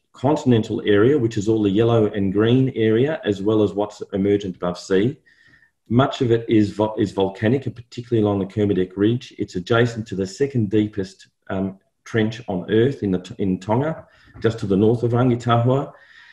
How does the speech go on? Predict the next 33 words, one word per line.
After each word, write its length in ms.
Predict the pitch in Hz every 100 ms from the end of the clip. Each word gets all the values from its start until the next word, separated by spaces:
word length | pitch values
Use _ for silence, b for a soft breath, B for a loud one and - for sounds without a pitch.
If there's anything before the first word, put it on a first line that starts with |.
| B -
And 140 | 139
so 100 | 147
it's 120 | 135
a 60 | 135
very 280 | 135 180 180
dynamic 540 | 180 147 135 139 139
and 180 | 117 110
very 280 | 131 135 127
interesting, 840 | 120 127 120 - 110 104 104 104
um, 460 | 101 98 95 95 - _ -
marine 260 | 104 104
environment 560 | 98 90 92 87 87 87
to 120 | 87
in-, 180 | 85 85 _ -
to 120 | 85
study. 480 | - 104 98 80 78 _ b b b _ _
Part 220 | - 160 190
of 100 | 156
the 60 |
reason 540 | 135 143 175 202 190 175
for 140 | -
that 400 | 95 87 - - -
is 300 | 120 117 120
that, 420 | 120 120 117 - -
um, 480 | 120 120 117 110 - b b b
it 120 | 139 131
is 160 | 123
one 160 | 143 147
of 140 | 143
only, 500 | 143 147 135 127 123
now 160 | 123 131
get 300 | 131 170 -
this, 480 | 147 92 - -